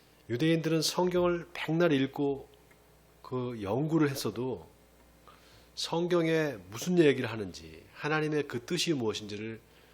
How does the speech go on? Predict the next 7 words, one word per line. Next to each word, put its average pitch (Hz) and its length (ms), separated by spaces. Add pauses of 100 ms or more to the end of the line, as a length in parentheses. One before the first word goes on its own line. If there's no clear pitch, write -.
(320)
깨닫지 147 360
못했습니다. 87 600 (1120)
여러분, 123 280
지금 135 320
이 - 20
시간도 117 420
마찬가지입니다. 85 720